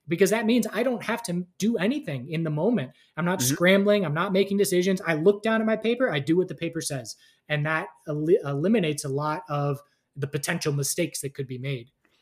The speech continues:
Speaker 2: So let's just talk about that real quick, right? So Schedule three news hits. So we talked about market buy M S O S, right? It,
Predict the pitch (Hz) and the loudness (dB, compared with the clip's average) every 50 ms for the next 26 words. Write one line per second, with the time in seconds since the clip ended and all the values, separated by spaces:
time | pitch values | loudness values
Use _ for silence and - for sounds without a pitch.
0 | _ _ _ _ - 147 151 156 160 - - 160 143 - - - 147 143 139 135 | _ _ _ _ 2 4 6 6 6 4 2 -2 -2 -2 2 4 4 4 6 4
1 | 127 117 123 120 107 104 110 107 107 - - 101 - - 110 98 107 117 - _ | 2 4 4 2 2 4 2 0 0 0 -2 -4 -2 -2 0 0 0 0 -2 _
2 | _ - - 120 113 110 107 104 - _ _ _ _ - - 151 147 139 147 147 | _ -4 0 2 2 2 2 0 -2 _ _ _ _ -2 2 2 2 4 4 2
3 | 139 135 - 135 135 123 120 120 117 - - 117 107 107 - - - - _ _ | 2 2 2 2 2 4 4 2 0 2 2 0 0 0 -2 -8 -20 -20 _ _
4 | _ _ _ _ _ _ _ _ _ _ - - 123 117 117 123 123 139 139 139 | _ _ _ _ _ _ _ _ _ _ -2 0 0 2 2 0 2 4 4 4
5 | - - 135 127 120 113 120 127 131 127 - 123 120 - 113 110 110 110 110 104 | 4 4 4 4 4 4 4 4 4 4 2 -2 2 4 4 4 6 4 2 0
6 | 101 - - 107 101 95 85 80 - - - 92 98 117 - _ - - - - | -2 0 2 2 2 4 2 0 -6 -6 -2 0 0 0 -2 _ -14 -20 -20 -20
7 | - - _ _ - 104 110 139 - | -20 -20 _ _ -10 -6 -6 -6 -6